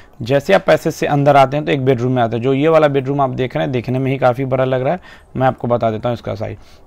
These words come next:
यहाँ से यहाँ तक चौदह फीट है ये फेस। उसके बाद आप जैसे इसके दूसरे फेस में आते हैं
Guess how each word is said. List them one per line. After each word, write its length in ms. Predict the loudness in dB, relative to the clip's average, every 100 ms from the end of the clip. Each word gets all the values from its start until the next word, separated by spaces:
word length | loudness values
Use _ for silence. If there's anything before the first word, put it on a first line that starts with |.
| -6
यहाँ 340 | -4 0 0
से 160 | 0 -2
यहाँ 240 | -2 -2
तक 120 | -4
चौदह 300 | -4 -2 0 0
फीट 240 | -4 -6
है 120 | -10 -12 -20 -20 -10
ये 160 | -2 -2
फेस। 280 | -2 -8 -10 -20 -20 -12
उसके 240 | -6 -2
बाद 80 | 0
आप 100 | 2
जैसे 260 | 2 0 -2
इसके 200 | -2 -2
दूसरे 340 | -2 0 0
फेस 260 | 2 -2 -2
में 100 | -4
आते 200 | -4 -4
हैं 180 | -8